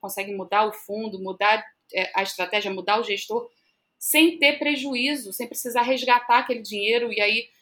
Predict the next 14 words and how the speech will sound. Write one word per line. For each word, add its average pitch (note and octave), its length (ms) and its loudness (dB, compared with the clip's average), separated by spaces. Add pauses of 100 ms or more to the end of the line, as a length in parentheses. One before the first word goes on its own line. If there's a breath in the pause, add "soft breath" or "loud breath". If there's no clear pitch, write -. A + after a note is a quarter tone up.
(180 soft breath)
a F#3+ 100 -6
gente G#3 180 -6
tá A3 100 0
falando G#3 400 0
de G#3+ 160 -8
fazer G3+ 400 -2
uma B3 320 2
mudança, F#3 800 -4 (260)
é, E3 320 6
de, F3 280 -6
de F3 120 -14
fundo B3+ 300 -6
sem C#4+ 220 0
precisar D4 600 0